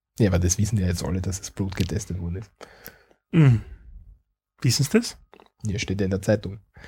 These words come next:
Speaker 2: Ja, schon. Ja, aber weiß ich, ob ich einer von den dreitausendsiebenhundert bin?
Speaker 1: Hast du ihm Tirol Blut gespendet?
Speaker 2: Gott, weiter.
Speaker 1: Ja. Ah, was ich noch gar nicht gesagt habe, es ist November. Movember? Sind wir denn? Nein, ist egal.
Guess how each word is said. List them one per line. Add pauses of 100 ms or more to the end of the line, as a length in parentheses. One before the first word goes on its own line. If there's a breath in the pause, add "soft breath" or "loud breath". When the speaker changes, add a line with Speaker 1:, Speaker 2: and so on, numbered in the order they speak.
(120 loud breath)
Speaker 2:
Ja, (140)
schon. (120)
Ja,
aber
weiß
ich,
ob
ich
einer
von
den
dreitausendsiebenhundert
bin? (340 soft breath)
Speaker 1:
Hast
du
ihm
Tirol
Blut
gespendet? (1080 loud breath)
Speaker 2:
Gott,
weiter. (640 loud breath)
Speaker 1:
Ja. (440 loud breath)
Ah,
was
ich
noch
gar
nicht
gesagt
habe,
es
ist
November. (960)
Movember?
Sind
wir
denn?
Nein,
ist
egal.